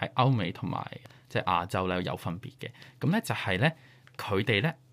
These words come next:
歐美嘅公司咧，好鍾意咧會 group 埋好多唔同嘅細廠擺上自己嘅網站嘅。Lucas Entertainment 同埋man dot com咧，分別都有唔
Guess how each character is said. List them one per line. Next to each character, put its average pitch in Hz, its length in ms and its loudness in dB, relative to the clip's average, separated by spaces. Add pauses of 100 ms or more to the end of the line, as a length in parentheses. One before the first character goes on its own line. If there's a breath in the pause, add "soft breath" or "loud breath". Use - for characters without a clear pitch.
(140)
歐 143 140 4
美 139 100 4
嘅 90 100 0
公 113 160 0
司 120 160 -2
咧， 120 80 2
好 - 240 -6
鍾 180 220 0
意 127 120 4
咧 151 200 0
會 104 140 0
group 185 340 6
埋 85 240 -4
好 98 240 0
多 160 140 2
唔 147 180 -4
同 - 160 -8
嘅 82 100 -8
細 90 280 0
廠 - 280 0 (600 soft breath)
擺 92 180 8
上 90 180 2
自 92 160 -6
己 87 80 -2
嘅 87 160 -4
網 - 200 -8
站 - 200 -10
嘅。 - 60 -20 (680 loud breath)
Lucas 180 240 2
Entertainment 180 480 4
同 98 120 -6
埋 80 80 -2
man 110 220 2
dot 127 180 2
com 117 180 4
咧， 131 100 4
分 165 280 4
別 104 160 -2
都 120 120 2
有 101 140 2
唔 92 220 -2